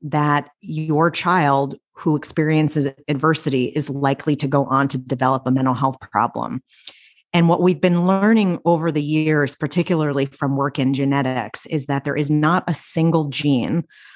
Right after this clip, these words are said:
There's not even a couple of genes. It's literally hundreds of genes that influence people's risk for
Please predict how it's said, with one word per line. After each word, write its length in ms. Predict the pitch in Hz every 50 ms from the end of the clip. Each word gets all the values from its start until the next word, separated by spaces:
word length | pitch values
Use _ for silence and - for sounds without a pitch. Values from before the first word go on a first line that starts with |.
| - _ _ -
There's 180 | 151 147 151
not 100 | 170 196
even 140 | 214 202 170
a 40 | 135
couple 400 | - - - 170 151 - 156 147
of 80 | 139 120
genes. 540 | - 135 127 123 117 117 139 131 - - -
It's 200 | - 147 147 -
literally 520 | 175 160 175 190 196 190 175 165 156 151 147
hundreds 800 | 135 - - - - 185 175 180 180 156 160 151 143 135 - -
of 240 | 139 139 143 139
genes 560 | 135 131 143 147 139 127 92 76 - 127 - -
that 200 | - 143 139 -
influence 680 | - 151 151 151 151 - 165 160 156 151 143 139 131 -
people's 760 | - - - 151 139 - - 135 131 135 123 - - - - - -
risk 360 | 139 143 139 139 - - -
for 440 | - - 135 139 135 120 120 131 139